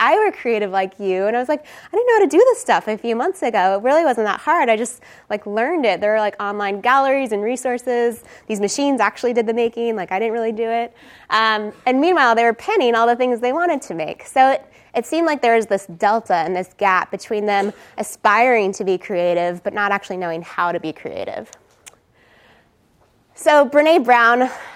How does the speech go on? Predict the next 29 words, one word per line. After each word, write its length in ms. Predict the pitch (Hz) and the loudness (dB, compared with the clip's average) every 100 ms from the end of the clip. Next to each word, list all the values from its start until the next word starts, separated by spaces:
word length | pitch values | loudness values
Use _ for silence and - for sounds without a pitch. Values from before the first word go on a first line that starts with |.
| - | -2
says 240 | 254 226 | 0 0
this, 260 | 196 190 165 233 | 2 0 0 -2
"I'm 100 | 240 | 2
not 180 | 277 | 2
very 220 | 254 269 254 | 4 2 2
creative 380 | - 208 208 | -2 -4 -2
doesn't 260 | 185 180 - | -4 -6 -10
work. 400 | 165 170 170 - - - - - | -8 -6 -6 -8 -20 -20 -20 -12
There's 380 | 247 240 247 247 | -2 4 4 4
no 220 | 240 277 | 2 2
such 220 | 277 339 | -2 -8
thing 240 | - 269 | -4 -2
as 100 | 254 | -2
creative 360 | 247 - 226 226 | -4 -4 -2 -2
people, 340 | - 202 196 | -6 -8 -6
non-creative 580 | 190 180 190 - 214 214 | -4 -2 -4 -4 -4 -4
people. 440 | - 165 - 151 - - _ - | -6 -10 -6 -8 -8 -20 _ -4
There 100 | 226 | 0
are 40 | |
only 140 | 240 240 | 2 2
people 260 | 240 226 | -2 -6
who 160 | 214 226 | -6 -8
use 320 | 208 277 311 | -6 -4 0
their 100 | 294 | -2
creativity 640 | 277 240 190 202 170 160 - | -2 -4 -6 -8 -10 -10 -10
and 160 | 180 | -8
those 240 | 160 160 - | -8 -8 -12
who 100 | - | -8
don't." 400 | - - - | -8 -8 -14